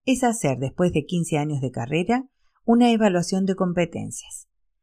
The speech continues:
Esto permite ver dónde se está,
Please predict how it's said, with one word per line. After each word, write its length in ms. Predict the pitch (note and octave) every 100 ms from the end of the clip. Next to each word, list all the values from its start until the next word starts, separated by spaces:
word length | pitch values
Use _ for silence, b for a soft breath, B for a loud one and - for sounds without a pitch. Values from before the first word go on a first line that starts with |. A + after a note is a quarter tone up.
| _ _ _
Esto 240 | A3 A3+ B3+
permite 440 | A#3+ A#3+ A3+ A#3+
ver 280 | G#3+ G3+ G3+
dónde 400 | G3+ G3 F#3+ G3
se 180 | - C#3
está, 420 | - - A#2+